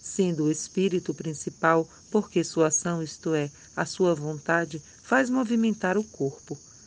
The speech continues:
Trata-se, portanto, da diferença entre a interpretação materialista e a interpretação espiritualista,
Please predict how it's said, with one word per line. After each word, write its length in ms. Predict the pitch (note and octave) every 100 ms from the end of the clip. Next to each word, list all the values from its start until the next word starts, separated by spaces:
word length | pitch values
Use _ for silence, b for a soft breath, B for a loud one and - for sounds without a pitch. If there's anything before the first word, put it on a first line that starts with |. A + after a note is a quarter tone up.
| B B B -
Trata-se, 460 | E3+ E3+ E3+ -
portanto, 680 | D3+ D#3 - - F#3 G#3 F3
da 160 | E3 E3+
diferença 640 | G#3 - G3 F#3+ G#3+ -
entre 280 | G3 F3 F3+
a 20 |
interpretação 880 | F3 F3 E3 - E3 E3 D#3 - D#3
materialista 1120 | D3+ E3 G#3 A3+ A3 A3+ G#3+ F#3 F3 - F#3 F3 B B -
e 80 |
a 80 | G3
interpretação 880 | A#3 D4 B3 A3 G3+ F#3+ E3+ - E3
espiritualista, 1040 | D#3+ - D#3+ D#3+ - E3 C#3+ C3+ - D3+